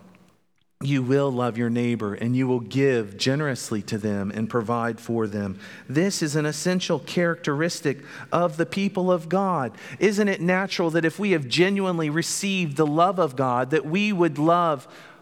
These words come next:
our brother and our sister, and that we would love our neighbor? So this should not become,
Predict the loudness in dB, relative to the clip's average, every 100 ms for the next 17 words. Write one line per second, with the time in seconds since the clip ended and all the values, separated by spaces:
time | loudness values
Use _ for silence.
0 | -20 _ -4 -2 0 0 0 -2 -4 -4
1 | -2 -4 -4 -4 -4 -4 -6 -6 -16 -20
2 | -20 _ -6 0 0 2 2 2 2 2
3 | 2 0 0 0 0 0 0 -2 -4 -10
4 | -20 -20 -12 -2 0 0 0 0 0 0
5 | 0 -4 -4 0 0 0 -2